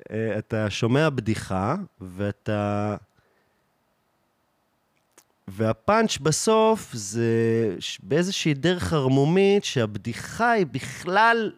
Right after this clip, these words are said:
לא על מה שחשבת.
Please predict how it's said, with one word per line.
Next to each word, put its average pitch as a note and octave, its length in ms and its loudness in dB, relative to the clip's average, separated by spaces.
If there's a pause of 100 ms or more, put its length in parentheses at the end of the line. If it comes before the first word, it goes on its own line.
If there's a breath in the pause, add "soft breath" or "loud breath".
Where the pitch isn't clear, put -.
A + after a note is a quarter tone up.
(380)
לא D3 520 2
על A#2 200 -2
מה C#3 240 2
שחשבת. A2+ 840 0